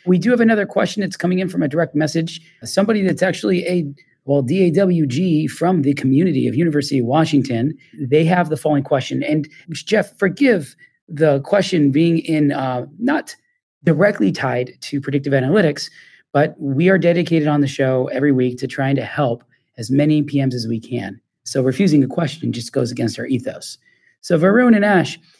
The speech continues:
if we could try to take our scenarios and our predictive analytics and product prioritization and put it aside and get our beginner's mindset back. This question goes back to your very beginnings, the roots,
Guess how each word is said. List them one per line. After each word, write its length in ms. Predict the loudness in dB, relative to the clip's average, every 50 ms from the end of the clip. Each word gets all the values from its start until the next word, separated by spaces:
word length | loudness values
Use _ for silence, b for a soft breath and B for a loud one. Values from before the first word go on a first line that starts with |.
| b b
if 140 | -4 0 2
we 100 | 4 4
could 140 | 4 2 0
try 180 | 2 0 0
to 80 | 0 0
take 300 | 0 0 0 0 2 2
our 320 | 2 4 4 2 0 B B B B B B B
scenarios 880 | -12 -4 2 4 4 6 6 6 6 4 4 2 2 0 -2 -6 -6 -6
and 200 | -6 -4 -2 -2
our 80 | -2
predictive 440 | -2 -2 0 0 0 -2 -2 0 0
analytics 680 | 2 2 2 2 2 2 2 0 0 -2 -6 -10 -12 -8 -6
and 420 | -4 -2 -2 0 0 -2 -2 b b b b _
product 260 | -2 -2 -2 -2 0
prioritization 720 | 0 0 2 2 2 2 0 0 0 0 -2 -4 -4 -6 -6 -10 -12 -10
and 140 | -8 -8 -4
put 180 | -4 -2 -2 -2
it 160 | -4 -6 -10 -12 _ _ _ _ _ -10
aside 440 | -10 -4 -2 0 0 0 0 0
and 120 | 0 0 -2
get 160 | -2 -2 0
our 100 | 0 0
beginner's 400 | 0 0 0 2 2 2 0 0
mindset 520 | -2 -2 0 0 -2 -2 -4 -8 -10 -10
back. 380 | -10 -10 -10 -10 -12 -16 -20 _ _ _ _ _ _ _ _ _
This 140 | -10 -10 -10
question 400 | -2 0 0 0 0 0 0 0
goes 180 | 0 0 -2 -2
back 220 | -2 -2 -2 -2
to 80 | -2 -2
your 100 | -2 0
very 240 | 2 2 2 2 0
beginnings, 460 | 0 0 0 0 0 0 -2 -4 -2
the 140 | -2 0 2
roots, 440 | 2 2 2 0 -6 -12 -14 -14